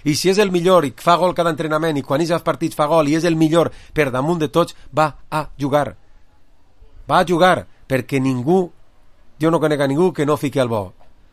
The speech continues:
Al bo el fica tot Cristo. L'any passat, Calleja, va haver un moment que no ficava Anguissa. Va estar un mes i mig sense jugar Anguissa, eh? Va acabar jugant. Calleja, va haver un rato que a, a Cazorla no el ficava. Vos recordeu o no, que no el ficava?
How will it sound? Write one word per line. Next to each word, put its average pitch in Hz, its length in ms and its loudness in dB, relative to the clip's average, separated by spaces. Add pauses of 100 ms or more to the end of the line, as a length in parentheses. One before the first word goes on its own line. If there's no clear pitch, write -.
(120)
Al 117 180 -2
bo 156 120 2
el 180 60 -2
fica 185 260 -2
tot 170 120 -2
Cristo. 131 460 -4 (2000)
L'any 110 140 -8
passat, 135 440 -4
Calleja, 131 460 -4
va 95 120 -8
haver 110 80 -4
un 113 80 -4
moment 131 160 -4
que 170 100 -6
no 170 80 -4
ficava 160 240 -6
Anguissa. 156 380 -6 (440)
Va 110 60 -8
estar 123 180 -4
un 139 100 0
mes 175 140 2
i 180 80 0
mig 190 140 2
sense 190 180 -2
jugar 160 180 4
Anguissa, 170 440 0
eh? 240 80 -6 (420)
Va 117 60 -4
acabar 110 260 -4
jugant. 104 300 -8 (1000)
Calleja, 120 540 0
va 104 80 -12
haver 107 160 -4
un 107 80 -4
rato 117 280 -4
que 180 100 -2
a, 131 240 -6
a - 40 -6
Cazorla 101 360 -8
no 117 100 -4
el - 60 -6
ficava. 175 460 -2
Vos 101 180 -8
recordeu 127 480 0
o - 20 0
no, 156 180 2
que 123 80 -2
no 135 80 2
el 127 80 -4
ficava? 101 440 -4